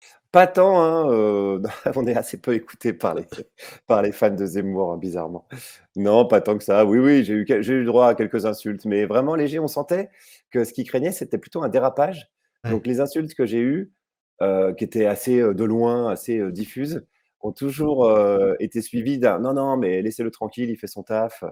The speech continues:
Speaker 1: <laughs> Tu sentais qu'il y avait des gens de la sécu, heu, partout et qui craignaient vraiment un dérapage, ce qui s'était passé, heu, à Villepinte avec des journalistes, heu, virés, heu, des insultes, et cetera. Là, c'était vraiment hyper cadré, quoi. Donc je me suis pas senti en,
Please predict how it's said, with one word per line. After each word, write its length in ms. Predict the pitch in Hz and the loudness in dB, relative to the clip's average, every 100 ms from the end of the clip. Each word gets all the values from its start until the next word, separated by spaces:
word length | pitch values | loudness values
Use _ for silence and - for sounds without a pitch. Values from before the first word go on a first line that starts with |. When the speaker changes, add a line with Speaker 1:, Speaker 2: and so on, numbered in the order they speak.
| - - - _ | -14 -20 -20 _
Speaker 1:
<laughs> 180 | 147 - | -12 -10
Tu 120 | - 120 | -8 -6
sentais 540 | - - - - 139 | -6 -6 -10 -8 -8
qu'il 240 | - - 120 - - - - | -10 -10 -10 -10 -20 -16 0
y 120 | 117 | 4
avait 240 | 117 120 | 4 4
des 140 | 113 113 | 0 0
gens 140 | 127 | 0
de 60 | 117 | 0
la 80 | 107 | -2
sécu, 500 | - 107 - 131 117 | -4 -8 -4 -4 -2
heu, 140 | 92 87 | -4 -4
partout 460 | 113 - 127 165 _ _ _ | -6 -4 -8 -8 _ _ _
et 100 | 101 | -8
qui 160 | - 95 | -8 -10
craignaient 320 | - 107 117 | -4 0 2
vraiment 400 | 95 104 123 123 | 2 2 2 2
un 60 | 107 | 2
dérapage, 560 | 98 98 - 120 104 | 0 0 2 2 0
ce 100 | 92 | -4
qui 100 | - | -12
s'était 180 | 90 90 | -12 -10
passé, 400 | - 90 - 202 | -10 -10 -6 -4
heu, 120 | 95 - _ _ - | -4 -8 _ _ -8
à 100 | 92 | -6
Villepinte 500 | 95 95 113 113 104 | -4 -2 -2 0 -2
avec 220 | 87 87 | -4 -6
des 100 | 87 | -6
journalistes, 520 | 90 92 92 101 - | -6 -6 -6 -8 -8
heu, 100 | 90 | -8
virés, 640 | 85 80 87 92 95 98 95 | -8 -8 -6 -2 -2 -2 -4
heu, 260 | 78 78 - _ 90 | -6 -12 -18 _ -8
des 140 | 87 | -4
insultes, 300 | 92 - 98 | -4 -6 -6
et 60 | 98 | -6
cetera. 380 | - - 101 117 | -4 0 4 4
Là, 120 | 110 | 2
c'était 280 | - 98 92 | -2 -6 -4
vraiment 380 | 92 113 120 - - | -2 -2 -4 -8 -8
hyper 440 | 151 139 - - | -8 -6 -10 -8
cadré, 280 | - 90 82 - | -4 -4 -4 -12
quoi. 100 | _ _ _ _ _ _ | _ _ _ _ _ _
Donc 100 | 107 | -4
je 60 | 101 | -2
me 60 | |
suis 160 | 95 - | -4 -6
pas 140 | - | -12
senti 380 | 98 90 87 - | -10 -12 -10 -10
en, 260 | 87 78 | -10 -12